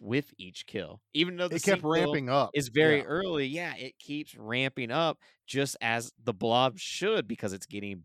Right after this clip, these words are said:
Speaker 1: bigger and bigger.
Speaker 2: Mm-hmm.
Speaker 1: Um, I loved
Speaker 2: The
Speaker 1: it. I
Speaker 2: movie's
Speaker 1: just
Speaker 2: getting, yeah, the movie's, that's a good way to put it. The movie's getting bigger and bigger as it goes. So
Speaker 1: Yeah,
Speaker 2: it's
Speaker 1: and
Speaker 2: ju-,
Speaker 1: that's
Speaker 2: you know
Speaker 1: why I, I'm totally down for a sequel to this. Like, that is exactly
Speaker 2: Yeah.
Speaker 1: why. And, like,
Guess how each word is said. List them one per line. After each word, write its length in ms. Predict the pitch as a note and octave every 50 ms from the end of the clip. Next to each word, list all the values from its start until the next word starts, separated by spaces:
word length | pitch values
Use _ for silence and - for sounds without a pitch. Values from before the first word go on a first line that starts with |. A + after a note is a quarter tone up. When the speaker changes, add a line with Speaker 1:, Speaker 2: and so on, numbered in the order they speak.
| _ -
Speaker 1:
bigger 440 | - G2+ G2+ F2+ F#2+ F#2 F2 F2 - _ _ -
and 200 | G2 F#2 F2+ F2
bigger. 260 | G#2 G2 F#2 A#2 A2
Speaker 2:
Mm-hmm. 160 | F2+ A2 B2+ B2+ _ _ _ _ _ _ _ _ _ _ - F#2 G2
Speaker 1:
Um, 380 | F#2+ F2+ F2 E2+ D#2+ D#2+ F2+ _ _ -
I 100 | A2+ E3+
loved 240 | E3+ C3 B2+ C#3 C#3+
Speaker 2:
The 60 | E3
Speaker 1:
it. 40 | F3
I 20 |
Speaker 2:
movie's 260 | F#3+ B3+ C#4+ - G3+
Speaker 1:
just 120 | E3+ B2 B2
Speaker 2:
getting, 220 | C#3+ C3+ A#2+ A2+
yeah, 160 | C#3+ D#3 A2+
the 180 | F#2 G#2+ B2+ C3+
movie's, 320 | D#3 F3+ C4 C#4 B3 D3+
that's 160 | A#2 A#2+ B2 -
a 20 |
good 120 | G3 G3 E3
way 80 | D#3+ D3
to 20 | -
put 120 | G3+ G3
it. 40 | -
The 60 | -
movie's 360 | B2 D3+ G3+ C#4 E4+ D#4+ C#3 A2
getting 220 | - C3 A#2 A2 G2
bigger 260 | G#2 B2 A#2 G#2+ A2+
and 100 | G#2 G#2
bigger 280 | A2 A2+ G#2 G#2 G2+ G2+
as 120 | G2 F#2+
it 80 | G2 G2+
goes. 340 | G#2 F2+ E2 A#1+ - - - _ _ _ _ _ _ _ _ _ _ _ _ _ _ _ _ _ -
So 140 | - C#3+ D3+
Speaker 1:
Yeah, 20 | D3
Speaker 2:
it's 120 | B2+ -
Speaker 1:
and 60 | -
Speaker 2:
ju-, 100 | D3+ D#3+
Speaker 1:
that's 160 | D#3+ D3 F#3 C#3+
Speaker 2:
you 100 | C3+ B2+
know 80 | B2
Speaker 1:
why 400 | D#3+ F#3+ G#3+ G#3 - F3+ F3 E3 - _ _ _ _ _ _ _ _ _ _ _ _ _ _ _ _ -
I, 100 | A#2+ A#2+ -
I'm 200 | - B2+ D#3 D3+
totally 360 | - - B2+ E3+ F#3+ G3 F#3+ E3+
down 280 | - E3+ F#3 G3+ G3+
for 200 | F#3+ - G#3 G#3
a 60 | G#3
sequel 380 | - - G#3+ A#3+ B3 - G3 E3+
to 100 | B2+ A#2+
this. 320 | G2 F#2+ E2 D#2 - -
Like, 160 | C3+ A#2 A2+ -
that 240 | D3 D#3 F3+ C3 C#3
is 140 | F3+ E3 E3+
exactly 560 | E3 D#3 C3+ B2+ D3+ E3 F#3 G3 - F#3+ F3+
Speaker 2:
Yeah. 80 | F#3+
Speaker 1:
why. 280 | D3 A#2 A2+ G#2 F#2+ F#2+
And, 200 | A2 - - F3
like, 240 | F#3+ G3 F#3+ F3+ -